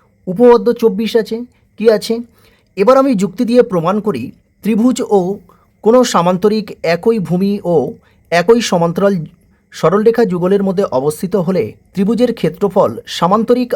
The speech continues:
আকার ক্ষেত্রের ক্ষেত্রফলের অর্ধেক হবে।" তাহলে দেখো, তোমাদের টেক্সট বুকের একশো বিরাশি নম্বর পেজে এই যে উপপাদ্য চব্বিশ আছে, এটা কিন্তু ইম্পর্টেন্ট। এখানে তোমরা একটা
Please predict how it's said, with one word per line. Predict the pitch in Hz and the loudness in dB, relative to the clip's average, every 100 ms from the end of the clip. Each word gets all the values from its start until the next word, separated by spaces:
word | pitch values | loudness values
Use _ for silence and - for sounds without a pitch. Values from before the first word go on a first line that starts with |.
| - | -4
আকার | 147 147 190 190 | -4 -2 0 -2
ক্ষেত্রের | 175 147 - 180 135 - _ _ _ - | -4 -8 -6 -6 -6 -6 _ _ _ -4
ক্ষেত্রফলের | 196 214 233 233 226 | -2 0 2 4 2
অর্ধেক | 175 180 208 208 | 0 0 -4 -2
হবে।" | 208 233 - _ _ _ | -6 -8 -14 _ _ _
তাহলে | - 156 | -2 0
দেখো, | 156 143 202 | 0 -2 -4
তোমাদের | - 170 175 208 - | -4 -2 0 0 -2
টেক্সট | 156 - | -8 -8
বুকের | 185 202 202 208 | -6 -2 0 -2
একশো | - 147 - - | -4 -6 -4 -2
বিরাশি | 170 151 160 202 | 0 0 0 0
নম্বর | 202 190 185 | -2 -2 -2
পেজে | 190 131 135 151 | -2 -4 -4 -4
এই | 165 | -6
যে | 180 | -2
উপপাদ্য | 202 160 185 190 185 | -2 -4 -2 0 0
চব্বিশ | 180 151 139 190 190 | -2 -4 -2 0 0
আছে, | - 180 - | -2 -4 -8
এটা | 143 | -8
কিন্তু | 135 147 233 - | -6 -6 -6 -4
ইম্পর্টেন্ট। | 180 175 123 92 - _ _ - | -6 -4 -4 -6 -14 _ _ -10
এখানে | 175 208 | -2 0
তোমরা | 214 202 190 139 233 _ _ _ - | 2 2 2 0 -2 _ _ _ -6
একটা | 175 175 - 226 277 | -6 -6 -2 0 0